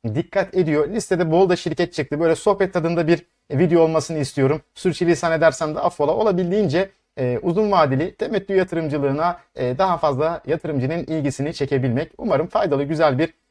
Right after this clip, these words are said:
e, video olur. Ne kadar cazip döneminde temettü şirketlerine dahil olunursa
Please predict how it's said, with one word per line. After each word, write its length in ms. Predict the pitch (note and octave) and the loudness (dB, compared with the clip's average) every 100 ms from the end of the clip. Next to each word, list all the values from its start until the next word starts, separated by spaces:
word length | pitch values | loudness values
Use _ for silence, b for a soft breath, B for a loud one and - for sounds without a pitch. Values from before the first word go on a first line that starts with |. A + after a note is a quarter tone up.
| - | -6
e, 220 | B2 B2+ | -2 0
video 280 | F3 B2+ C#3+ | 2 2 2
olur. 280 | D#3 C#3 D#3+ _ - | 2 2 -2 _ -8
Ne 120 | - | -2
kadar 280 | F3+ E3+ D#3+ | 0 0 2
cazip 340 | D#3 D#3+ F#3+ | 2 0 0
döneminde 540 | D#3 C#3 B2+ C3 F#3 F#3 - | 0 2 2 0 -2 -4 -8
temettü 360 | E3+ C#3+ C#3+ | -4 -4 -4
şirketlerine 540 | B2+ A#2+ C3 B2+ B2 A#2+ | -4 -4 -2 -2 -2 0
dahil 280 | C3 A2+ A2 | 0 0 -2
olunursa 500 | E3+ D3+ - F3+ | -2 0 -2 -4